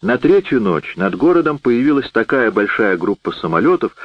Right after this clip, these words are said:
что у фрау Беаты от грохота машин замерло сердце. Небо в ту ночь было обложено низкими дождевыми тучами.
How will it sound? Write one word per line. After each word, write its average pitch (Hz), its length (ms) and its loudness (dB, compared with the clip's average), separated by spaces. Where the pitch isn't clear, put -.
что - 260 -2
у - 80 0
фрау 101 400 0
Беаты 85 580 -2
от 87 180 -2
грохота 95 460 0
машин 107 460 -4
замерло 90 480 -4
сердце. - 240 -2
Небо 131 360 -2
в - 80 -18
ту 123 100 -2
ночь 123 240 -2
было 104 320 0
обложено 92 560 -2
низкими 107 540 -4
дождевыми 85 560 -2
тучами. 80 500 -6